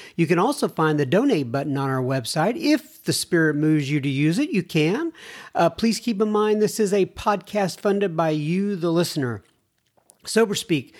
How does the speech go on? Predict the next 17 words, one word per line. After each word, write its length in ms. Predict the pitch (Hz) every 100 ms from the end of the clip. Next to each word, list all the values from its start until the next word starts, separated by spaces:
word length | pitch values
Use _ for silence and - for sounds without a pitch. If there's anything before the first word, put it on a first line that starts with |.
| - -
is 140 | - 143
a 40 |
self-supporting 720 | 156 196 202 - 190 208 196
organization 800 | 196 196 180 180 170 190 - 156
through 200 | 131 147
our 160 | 151 151
own 340 | 165 175 180
contributions. 880 | 180 170 160 165 147 170 - 220 214
We 160 | 156 151
are 160 | 151
not 220 | 151 151 156
allied 420 | 156 156 160 139
with 160 | 143
any 160 | 143 135
sect, 480 | - - 220 - - - - - -
denomination, 760 | 156 165 165 160 160 180 202 190
politics, 640 | - 185 180 175 185 156